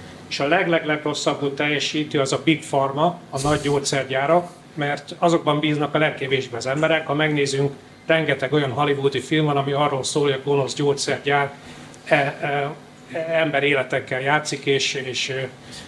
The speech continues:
és igazából nem törődik azzal, hogy amit előállít, az most tényleg jó gyógyszere. Ez az opiát krízissel nagyon sok mindennel magyarázható, hogy miért alakult így.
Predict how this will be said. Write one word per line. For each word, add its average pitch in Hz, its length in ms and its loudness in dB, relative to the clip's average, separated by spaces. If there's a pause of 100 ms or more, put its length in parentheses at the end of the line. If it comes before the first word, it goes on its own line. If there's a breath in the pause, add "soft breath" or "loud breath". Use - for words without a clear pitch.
(120 loud breath)
és 139 420 0
igazából 143 520 2
nem 151 200 2
törődik 135 380 0
azzal, 139 260 4
hogy 127 140 2
amit 131 260 -2
előállít, 135 460 2
az 123 100 -6
most 127 280 -4
tényleg 135 320 2
jó 123 160 -2
gyógyszere. 117 520 -6 (380 loud breath)
Ez 156 180 0
az 165 160 6
opiát 151 460 2
krízissel 135 500 -2
nagyon 139 260 0
sok 139 220 -4
mindennel 135 360 0
magyarázható, 135 580 0
hogy 127 120 -4
miért 139 180 2
alakult 131 460 0
így. 175 200 4